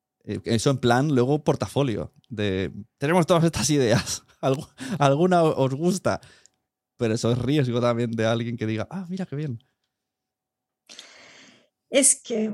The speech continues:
Speaker 2: no te sé decir, porque puede salir muy bien o puede salir muy mal. Ya sé que con, con Mia Fon, ¿no? La hablasteis, justamente le, le sacaste el tema de que me habías propuesto esto. <laughs>
Speaker 1: <laughs>
Speaker 2: Y él, él era partidario de, de contarlo, ¿no? Que al final, mm,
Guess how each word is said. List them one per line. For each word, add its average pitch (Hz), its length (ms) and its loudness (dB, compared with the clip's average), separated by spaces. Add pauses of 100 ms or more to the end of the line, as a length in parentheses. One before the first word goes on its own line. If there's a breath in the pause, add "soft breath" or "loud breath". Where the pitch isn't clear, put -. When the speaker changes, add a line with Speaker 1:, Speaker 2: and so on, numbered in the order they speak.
(120)
Speaker 2:
no 262 160 -2
te 262 140 0
sé 214 160 2
decir, 190 460 0
porque 202 200 -2
puede 226 220 -2
salir 226 240 -2
muy 214 180 2
bien 233 200 -6
o 262 60 -10
puede 202 200 -10
salir 180 180 -6
muy 170 160 -4
mal. 175 300 -10
Ya 190 100 -2
sé 220 220 -2
que 202 320 -4 (160)
con, 190 500 0
con 196 200 -2
Mia 226 180 2
Fon, 240 300 -6
¿no? 247 120 -4
La 254 80 -2
hablasteis, 196 560 -4
justamente 196 520 -2
le, 190 260 -4
le 185 160 -6
sacaste 185 420 -6
el 196 100 -2
tema 202 300 -4
de 196 140 -4
que 185 100 -6
me 175 60 -2
habías 190 200 0
propuesto 202 460 -4
esto. 254 400 0
<laughs> 381 400 -4
Speaker 1:
<laughs> - 640 -2
Speaker 2:
Y 269 180 4
él, 262 200 2
él 240 260 -2
era 247 360 -2
partidario 208 520 -4
de, 214 380 -8
de 185 100 -10
contarlo, 214 640 2
¿no? 226 240 -6
Que 220 120 -6
al 185 60 -4
final, 190 560 -8
mm, 180 600 -8